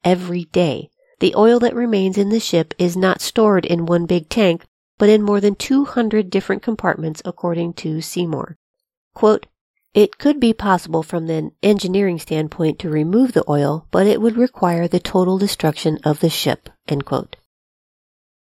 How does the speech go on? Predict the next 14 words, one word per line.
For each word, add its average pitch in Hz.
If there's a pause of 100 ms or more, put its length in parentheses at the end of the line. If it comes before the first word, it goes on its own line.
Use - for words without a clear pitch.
(180)
Apparently 226
it's 220
not 202
so 214
simple 185
as 185
taking 196
a 208
hose 185
and 175
draining 185
out 226
the 196
oil, 160